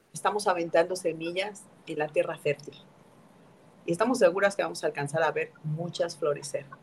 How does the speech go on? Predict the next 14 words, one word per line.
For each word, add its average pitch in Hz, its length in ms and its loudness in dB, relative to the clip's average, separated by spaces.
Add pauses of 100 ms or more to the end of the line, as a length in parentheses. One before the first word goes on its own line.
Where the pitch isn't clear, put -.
(400)
porque 156 280 4
de 165 80 4
eso 175 140 -2
se 160 140 -2
trata 160 340 -2
ser 156 180 0
voluntario 151 600 0
dentro 143 280 -2
del 131 160 -6
programa 135 380 -2 (220)
nacional 147 420 -4 (440)
Salas 160 640 0
de 147 80 0
Lectura. - 380 -4